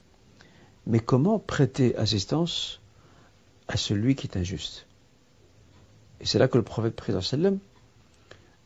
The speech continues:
il précise, Takufu an dhulmeh. Tu l'empêches de commettre une injustice. C'est de cette manière que tu leur rends service en réalité. Donc s'il y a une procédure,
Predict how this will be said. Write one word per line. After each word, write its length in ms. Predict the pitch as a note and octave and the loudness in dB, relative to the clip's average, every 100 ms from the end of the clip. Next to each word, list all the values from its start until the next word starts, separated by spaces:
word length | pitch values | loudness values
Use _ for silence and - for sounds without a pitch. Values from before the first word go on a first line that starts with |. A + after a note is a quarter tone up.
| _ | _
il 100 | A#2 | -8
précise, 560 | - A#2 - D#3+ E3+ - _ _ _ | -4 0 2 2 -2 -4 _ _ _
Takufu 580 | - G#2 - D3+ - D3 | -2 0 0 -2 0 4
an 120 | A2+ | 4
dhulmeh. 440 | A2 A#2 A2 G2 - _ _ _ _ _ _ _ _ _ _ _ _ _ _ _ _ - _ _ | 4 2 2 0 -4 _ _ _ _ _ _ _ _ _ _ _ _ _ _ _ _ -20 _ _
Tu 120 | - | -2
l'empêches 640 | G#2+ B2 A#2 C#3 C#3 - - - | 4 4 6 4 4 -2 -12 -8
de 120 | B2 | -6
commettre 440 | - B2 B2 - | -2 0 0 -2
une 100 | A#2 | -6
injustice. 600 | G#2+ - - D3 - - - - _ _ - - - - - - _ _ | -4 -6 -10 -10 -10 -10 -12 -20 _ _ -20 -20 -20 -20 -20 -20 _ _
C'est 160 | - A#2 | -2 -2
de 60 | |
cette 180 | - C3+ | 2 2
manière 300 | C3+ C#3+ D#3 | 4 6 4
que 60 | C#3+ | 4
tu 140 | - | 4
leur 120 | B2 | 6
rends 80 | G#2+ | 6
service 400 | G2+ G2+ G2 - | 4 0 0 -2
en 60 | F2 | -2
réalité. 400 | E2 - - - _ _ _ _ - - - _ _ - - - - - | -2 -6 -10 -14 _ _ _ _ -20 -20 -20 _ _ -20 -20 -20 -20 -6
Donc 180 | C3+ B2 | -2 2
s'il 200 | - D#3+ | 6 12
y 40 | C#3 | 12
a 40 | |
une 60 | A#2+ | 12
procédure, 760 | - D3+ D#3 B2 C3 A#2 F#2+ | 6 6 10 12 12 10 6